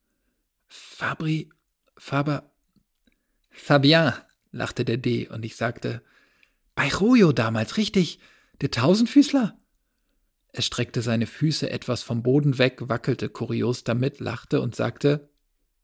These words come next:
„Es sind nur noch zwei.“ Wieder bedeutete mir seine rechte Hand, ich solle doch zusteigen, was ich jetzt tat. Richtig, Gula Mons, westliche Eisler Regio. „Alle Himmel“, sagte ich,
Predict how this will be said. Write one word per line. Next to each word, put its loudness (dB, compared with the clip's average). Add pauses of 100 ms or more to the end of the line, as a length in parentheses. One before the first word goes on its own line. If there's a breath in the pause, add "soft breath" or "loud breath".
(160)
„Es -4
sind 6
nur 6
noch 2
zwei.“ 0 (1900 soft breath)
Wieder 4
bedeutete 2
mir -2
seine -2
rechte -4
Hand, -2
ich -12
solle 0
doch -4
zusteigen, -6
was -12
ich -14
jetzt -10
tat. -4 (480)
Richtig, -10
Gula -2
Mons, -6
westliche -8
Eisler -8
Regio. -10 (1040 soft breath)
„Alle 6
Himmel“, 8
sagte -16
ich, -14